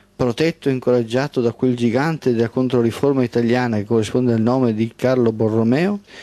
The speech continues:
contrapponeva nel millecinquecentottantanove al principe di Machiavelli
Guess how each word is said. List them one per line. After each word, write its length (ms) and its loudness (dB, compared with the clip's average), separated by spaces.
contrapponeva 800 0
nel 180 2
millecinquecentottantanove 1800 0
al 100 0
principe 800 0
di 320 -4
Machiavelli 840 0